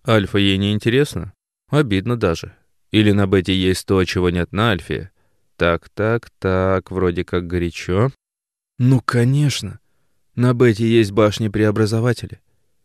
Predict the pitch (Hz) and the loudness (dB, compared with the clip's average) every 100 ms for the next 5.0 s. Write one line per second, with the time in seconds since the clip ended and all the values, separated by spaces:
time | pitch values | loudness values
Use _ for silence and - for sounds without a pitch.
0 | - 110 113 120 123 120 127 127 - 101 | -2 0 0 0 2 2 2 2 2 0
1 | 92 101 110 117 101 104 101 - 98 95 | 2 2 2 0 -4 0 0 0 -2 0
2 | 95 92 92 92 98 127 110 - _ _ | 2 0 0 -2 -2 -2 -4 -8 _ _
3 | _ _ _ - 92 90 85 - 90 90 | _ _ _ -6 -2 -2 -4 -4 0 0
4 | 87 87 87 85 - 85 80 80 104 | 0 -2 -2 -2 -2 -2 -2 -2 -4